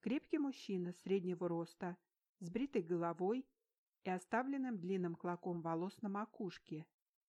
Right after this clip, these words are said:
признаком знатности рода. Длинными вислыми усами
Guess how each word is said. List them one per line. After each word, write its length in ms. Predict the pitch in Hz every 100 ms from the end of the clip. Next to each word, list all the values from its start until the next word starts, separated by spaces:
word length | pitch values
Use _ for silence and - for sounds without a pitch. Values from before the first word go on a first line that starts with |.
| _
признаком 540 | - 185 180 175 185 180
знатности 560 | 185 165 - 170 -
рода. 440 | 208 214 160 156 175 _ _ _ _ _ _ _
Длинными 480 | 170 208 311 277 202
вислыми 460 | 175 180 - 180 170
усами 640 | 170 - 180 214 254